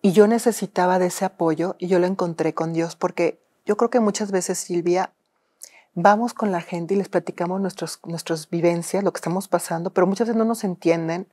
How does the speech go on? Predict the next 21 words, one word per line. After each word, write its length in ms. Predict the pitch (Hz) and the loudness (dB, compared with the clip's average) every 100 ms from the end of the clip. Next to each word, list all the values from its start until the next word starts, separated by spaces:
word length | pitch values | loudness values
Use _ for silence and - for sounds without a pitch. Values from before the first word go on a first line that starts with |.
| _ _ | _ _
porque 220 | 160 - | -8 -6
no 100 | 156 | -2
es 60 | 165 | 4
la, 140 | 196 | 4
la 120 | 170 170 | 4 2
cosa 240 | 175 190 | 2 4
de 120 | 180 | 6
ellos, 280 | 160 170 - - - - _ _ | 6 4 0 -8 -20 -20 _ _
no 140 | 202 226 | 6 6
nos 160 | 214 | 6
pueden 320 | - 208 196 | 6 8 8
apoyar, 640 | 185 185 165 165 180 233 - _ _ _ _ _ _ _ _ _ _ - | 4 2 4 6 4 0 -12 _ _ _ _ _ _ _ _ _ _ 4
no 140 | 190 | 6
saben 320 | - 196 190 | 8 6 4
qué 100 | 185 | 4
hacer 500 | 180 - 165 185 - - | 2 4 6 6 0 0
y 60 | |
a 60 | 185 | 4
veces 260 | 175 208 208 | 4 2 -2
es 80 | 190 | -2
simplemente 840 | 190 196 196 185 185 190 196 | -2 0 0 2 0 -2 -4